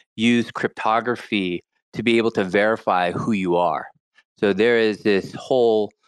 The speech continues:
set of technologies under the moniker verifiable credentials, where you can prove, like, "I've signed that message," right? Like, when you're signing a message to prove that you own that specific wallet, that,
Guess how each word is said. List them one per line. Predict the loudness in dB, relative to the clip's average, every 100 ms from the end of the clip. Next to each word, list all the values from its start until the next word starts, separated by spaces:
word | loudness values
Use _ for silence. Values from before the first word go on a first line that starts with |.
| _ _ _
set | _ -2 0 0 0
of | 2 4 2 0
technologies | -6 -2 0 0 2 0 -2 -4 -4
under | -4 0 0 0 0
the | -2 -2
moniker | 0 -2 -4 -6 -4 -2
verifiable | 0 0 0 -2 -2 -4 -6 -14
credentials, | -10 -6 -6 -6 -10 -18 _ _ -20 _ -20 -2
where | 0
you | 2
can | 2 0
prove, | 2 2 4 4 2 -2 -6
like, | 0 2 0 -2 -4
"I've | -4
signed | -4 -2 0 0 0 0
that | -2 0
message," | -2 -2 -6 -8 -10 -20 _ _ -4
right? | -4 -4 -2
Like, | -2 -4
when | -6
you're | -4
signing | -4 -2 -2 0
a |
message | 0 -2 -2 -6 -6
to | -6 -8 -10 -20 _
prove | -4 0
that | 0
you | 0 -2
own | 0 0 2 0 0
that | -2 -4 -14
specific | -12 -10 -6 -4
wallet, | 0 0 0 -2 -8 -20 _ -4
that, | -4